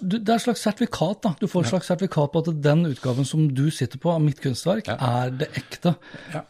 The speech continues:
Speaker 1: Mens
Speaker 2: Ja.
Speaker 1: alle andre sitter med en skjermdump av det samme.
Speaker 2: Det samme kunstverket.
Speaker 1: Ja.
Speaker 2: Ja, for jeg abonnerer jo på en sånn kunsttjeneste som jeg tror vi har snakket om før, for lenge, lenge, lenge siden. Jeg bruker den sånn innimellom. Der kan du jo
Speaker 1: Ja.
Speaker 2: kjøpe eller bare få tilgang til det. Men når du
Speaker 1: Mm.
Speaker 2: kjøper, så får du dette fantastiske.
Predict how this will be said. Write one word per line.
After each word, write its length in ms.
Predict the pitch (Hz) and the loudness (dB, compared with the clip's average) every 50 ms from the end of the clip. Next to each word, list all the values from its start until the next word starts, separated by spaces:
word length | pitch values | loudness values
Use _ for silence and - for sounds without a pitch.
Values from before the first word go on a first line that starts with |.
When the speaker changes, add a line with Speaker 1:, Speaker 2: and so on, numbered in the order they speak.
| _ - | _ 2
Speaker 1:
Mens 180 | 185 170 160 | 4 6 8
Speaker 2:
Ja. 60 | 165 180 | 8 8
Speaker 1:
alle 140 | 156 156 160 | 10 10 8
andre 140 | 156 139 139 | 8 6 4
sitter 200 | 120 135 127 127 | 2 2 2 2
med 100 | 143 139 | 2 2
en 280 | - - 139 120 110 107 | 4 4 4 4 2 0
skjermdump 360 | 113 117 120 - - - - | 0 -2 -2 -4 -8 -10 -6
av 160 | 165 151 123 | -2 -2 -2
det 80 | 135 127 | 0 0
samme. 260 | - 143 117 120 123 | 0 0 0 0 -2
Speaker 2:
Det 120 | - 147 - | -2 2 4
samme 240 | 170 143 120 117 | 4 6 6 4
kunstverket. 380 | 110 113 101 - - 131 131 - 110 151 | 4 2 2 2 2 0 0 2 4 4
Speaker 1:
Ja. 60 | 156 | 6
Speaker 2:
Ja, 40 | 160 | 8
for 80 | 165 | 8
jeg 160 | 190 185 180 180 190 | 8 8 8 6 4
abonnerer 320 | 180 196 190 160 120 107 107 | 2 2 0 0 0 0 0
jo 100 | 117 139 131 | 0 0 0
på 160 | - 127 123 127 | 0 -2 0 0
en 60 | 127 120 | 0 -2
sånn 160 | 110 120 120 | -2 -4 -4
kunsttjeneste 1120 | - - 110 104 101 - - - - 120 117 113 110 104 - 110 110 104 98 - - 143 131 | -4 -4 -4 -4 -4 -6 -10 -10 -6 -4 -2 -2 -2 -2 -2 -4 -4 -4 -6 -6 -6 -6 -4
som 140 | 113 120 120 | -4 -4 -4
jeg 80 | 117 107 | -4 -4
tror 60 | 113 | -4
vi 40 | 107 110 | -4 -4
har 60 | 101 | -4
snakket 280 | - 117 107 - 107 | -4 -6 -6 -6 -6
om 120 | 101 101 98 | -6 -6 -6
før, 240 | - 107 123 151 143 | -6 -4 -4 -4 -4
for 160 | - - 131 | -6 -6 -6
lenge, 220 | 127 127 113 107 101 | -6 -6 -6 -6 -6
lenge, 180 | 98 95 92 | -6 -6 -6
lenge 380 | 95 95 92 92 92 90 90 85 | -6 -6 -6 -6 -8 -8 -8 -8
siden. 180 | - 101 98 117 165 | -8 -8 -6 -4 -4
Jeg 80 | 160 | -4
bruker 340 | 139 127 113 - - 170 156 | -2 -4 -4 -6 -8 -10 -10
den 0 | |
sånn 140 | 135 123 117 | -10 -10 -10
innimellom. 360 | 104 95 90 87 117 143 156 147 | -8 -8 -6 -6 -4 -4 -2 -2
Der 80 | 135 | -2
kan 140 | 127 - 135 | -2 -2 0
du 60 | 131 131 | 2 2
jo 80 | 131 127 | 2 2
Speaker 1:
Ja. 0 | |
Speaker 2:
kjøpe 400 | 123 - - 147 117 95 - - | 2 0 0 -2 -2 -2 -2 -2
eller 140 | 123 123 120 | -2 -2 0
bare 500 | 117 120 107 98 98 101 104 104 104 104 | 0 0 0 0 0 0 0 0 -2 -2
få 180 | 110 - - 113 | -4 -6 -8 -8
tilgang 400 | - 120 104 98 95 87 87 87 | -6 -8 -8 -8 -8 -10 -10 -10
til 200 | - 101 120 139 | -10 -8 -8 -8
det. 100 | 135 113 - | -8 -10 -8
Men 120 | - 120 139 | -4 -2 0
når 20 | |
du 80 | 127 113 | 0 0
Speaker 1:
Mm. 180 | 107 123 107 | 0 -2 -4
Speaker 2:
kjøper, 160 | - - 123 | -6 -8 -10
så 100 | - 123 | -10 -10
får 240 | 107 - 117 104 95 95 | -10 -8 -8 -6 -6 -6
du 60 | 98 95 | -8 -8
dette 260 | 92 - - 98 87 | -10 -10 -12 -14 -12
fantastiske. 960 | - 98 92 - - 87 - - 92 - - 95 90 90 90 90 90 90 98 | -12 -12 -14 -14 -14 -16 -16 -18 -18 -18 -16 -14 -14 -12 -12 -12 -12 -14 -14